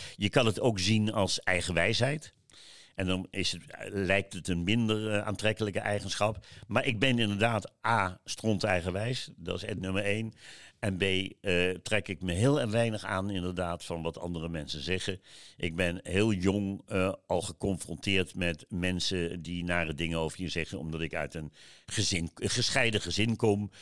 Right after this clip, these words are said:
in, in nogal katholieke omgeving. En ja, dan, eh, dan werd er over je gesproken alsof je, nou, van de vuilnisbelt kwam ongeveer.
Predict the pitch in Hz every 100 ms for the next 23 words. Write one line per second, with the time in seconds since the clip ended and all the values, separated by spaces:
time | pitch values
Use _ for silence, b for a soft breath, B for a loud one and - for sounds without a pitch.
0 | B - 98 95 101 92 85 - 82 92
1 | 80 90 85 90 85 80 98 92 95 85
2 | B B B B B _ 95 90 87 87
3 | - 78 73 - 82 82 76 80 78 78
4 | 80 78 82 85 82 82 85 85 80 80
5 | - 92 90 95 95 101 92 101 98 92
6 | 92 95 - - 101 92 - 113 113 120
7 | 92 78 80 71 85 73 80 76 78 76
8 | 78 87